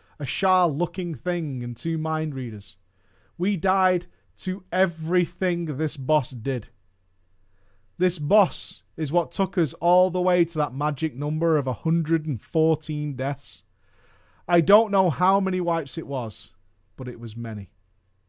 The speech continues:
If anyone in your beautiful chat wants to calculate it, they're free to do so.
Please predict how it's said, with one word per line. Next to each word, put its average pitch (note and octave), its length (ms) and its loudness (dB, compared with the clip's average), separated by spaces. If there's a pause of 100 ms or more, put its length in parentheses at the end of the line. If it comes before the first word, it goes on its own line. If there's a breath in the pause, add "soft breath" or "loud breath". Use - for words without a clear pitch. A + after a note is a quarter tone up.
(680 soft breath)
If F#3+ 160 4
anyone C4 320 8
in A3+ 80 2
your A3 140 4
beautiful G#3 520 0
chat G#3 340 2
wants F3 200 -2
to D3+ 80 -10
calculate F#3 680 -2
it, F#3 160 -12
they're D#3 220 -2
free F3+ 320 -4
to F3 160 -8
do E3 180 -2
so. A#2 360 -8